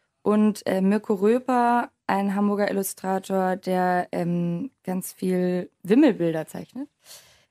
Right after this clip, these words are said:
Da gibt es eben auch eine Ausstellung mit diesen Wimmelbildern und, ähm, ich glaube, die machen den Workshop auch zusammen,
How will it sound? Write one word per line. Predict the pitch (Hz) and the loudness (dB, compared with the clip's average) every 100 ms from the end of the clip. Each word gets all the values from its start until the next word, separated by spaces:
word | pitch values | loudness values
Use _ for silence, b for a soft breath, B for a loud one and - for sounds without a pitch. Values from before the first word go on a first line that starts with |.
| _ - | _ -2
Da | 190 | -2
gibt | 190 190 | -2 -6
es | 180 - | -4 -4
eben | 175 | -4
auch | - 208 | -2 -2
eine | 233 226 | -2 -2
Ausstellung | 226 - 240 226 | -4 -6 -4 -2
mit | 180 | -4
diesen | 180 180 180 | -6 -6 -2
Wimmelbildern | 208 214 214 208 208 208 | -2 0 -2 -2 -2 -2
und, | - 180 - - - | -2 -4 -6 -12 -8
ähm, | 170 165 165 160 285 | -6 -6 -6 -8 -12
ich | - | -18
glaube, | - 175 190 | -12 -10 -10
die | 185 | -8
machen | 175 175 196 | -8 -6 -6
den | 180 170 | -6 -6
Workshop | 165 - - _ | -8 -12 -18 _
auch | 175 - | -20 -20
zusammen, | - 185 - - 180 165 170 | -20 -20 -20 -14 -12 -12 -14